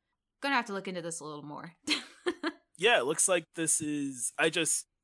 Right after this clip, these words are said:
Speaker 2: uh, we record this on computers, everybody. Shocker. Um,
Speaker 1: Yeah.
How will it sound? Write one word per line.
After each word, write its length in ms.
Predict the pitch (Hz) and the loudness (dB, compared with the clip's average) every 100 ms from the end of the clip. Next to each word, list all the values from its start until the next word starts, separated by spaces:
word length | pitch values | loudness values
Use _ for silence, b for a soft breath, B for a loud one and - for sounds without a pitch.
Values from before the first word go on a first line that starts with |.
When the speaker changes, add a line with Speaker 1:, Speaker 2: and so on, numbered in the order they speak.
| _ _ _ - | _ _ _ -4
Speaker 2:
uh, 100 | 139 | -2
we 240 | 160 220 175 | -4 -6 -8
record 320 | 135 - 156 | -12 -2 0
this 180 | 117 113 | 0 -4
on 120 | 120 | -6
computers, 420 | 113 107 143 127 104 | -12 -8 -6 -6 -8
everybody. 400 | 107 104 104 104 | -14 -12 -8 -6
Shocker. 500 | 120 117 90 87 - | -4 -4 -4 -14 -4
Um, 340 | 151 143 117 120 | 0 2 2 2
Speaker 1:
Yeah. 200 | 254 | 0